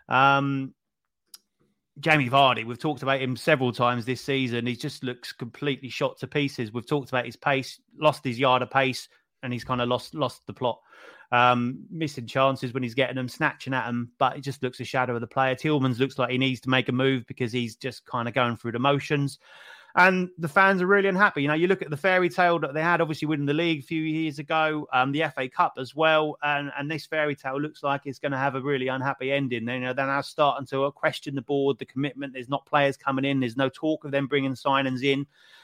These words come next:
And, uh, and, and they're just in free fall. Maddison's an outside chance being back in for this one, but until he's back a hundred percent fit, I'd be taking on Leicester all day long in every game.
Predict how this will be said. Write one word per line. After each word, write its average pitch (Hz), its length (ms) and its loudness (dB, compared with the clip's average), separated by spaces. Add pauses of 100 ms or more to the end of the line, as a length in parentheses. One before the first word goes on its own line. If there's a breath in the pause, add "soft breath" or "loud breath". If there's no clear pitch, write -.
(240 soft breath)
And, 147 380 4
uh, 156 280 6
and, 147 200 2
and 156 100 0
they're 151 80 2
just 160 220 -6
in 156 100 -4
free 180 220 0
fall. 131 200 -4
Maddison's 170 520 2
an 160 140 0
outside 170 540 2
chance 165 320 0
being 170 180 -8
back 165 260 -2
in 160 120 -4
for 165 120 -12
this 156 260 -8
one, 160 220 -2
but 156 160 0
until 180 200 -4
he's 175 140 0
back 156 300 0
a 131 40 -4
hundred 147 240 -2
percent 135 300 -6
fit, 139 320 0
I'd 143 140 2
be 131 100 -6
taking 131 340 -6
on 123 120 -2
Leicester 123 300 -4
all 120 180 -4
day 120 180 -2
long 120 240 -2
in 123 140 -6
every 120 200 -6
game. 117 360 0